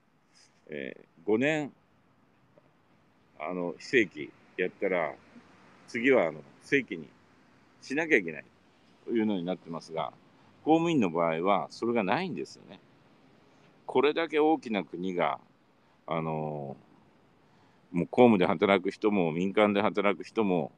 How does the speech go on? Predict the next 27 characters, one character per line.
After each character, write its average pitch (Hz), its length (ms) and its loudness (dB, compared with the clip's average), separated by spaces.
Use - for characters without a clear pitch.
お - 100 -6
互 139 360 4
い 131 40 2
が 139 100 2
お 107 100 2
互 113 300 0
い - 20 0
を 110 80 0
叩 95 320 -6
き 107 140 -2
合 107 60 0
っ - 20 -10
て 78 500 -6
や 85 140 -4
っ - 20 -16
て 95 160 -8
た 82 140 -2
ら 76 100 -6
ダ 82 140 -2
メ 117 140 2
だ 107 120 4
っ - 60 -4
て - 180 -14
い 82 60 -4
う 78 40 -6
の 76 100 -12
を 69 80 -18